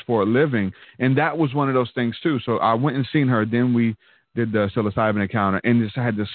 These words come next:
huge, um, um, dr-, drive within me to, like, "Man, I wanna be a healer. I wanna do what she's doing. Like, I wanna heal people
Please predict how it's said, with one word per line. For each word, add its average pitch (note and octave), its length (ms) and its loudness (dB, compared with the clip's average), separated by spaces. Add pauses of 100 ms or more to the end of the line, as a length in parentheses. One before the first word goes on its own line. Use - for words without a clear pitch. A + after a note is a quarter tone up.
(180)
huge, C3+ 400 2 (600)
um, G2+ 520 -2 (180)
um, E2 420 -10 (520)
dr-, A#2+ 240 -4
drive C3 320 2
within B2+ 400 2
me G#2+ 160 0 (100)
to, A#2+ 80 -2
like, G2 260 -4
"Man, B2+ 200 -4
I A#2+ 60 -2
wanna C3 200 0
be G#2+ 180 0
a G2+ 60 -2
healer. G#2 480 -2 (420)
I B2+ 100 4
wanna D3+ 280 2
do B2 220 0
what A2 200 -2
she's G#2 240 -2
doing. B2+ 360 0
Like, F#2 160 -2
I G2+ 80 2
wanna C3 260 2
heal C#3 320 0
people G#2+ 420 -2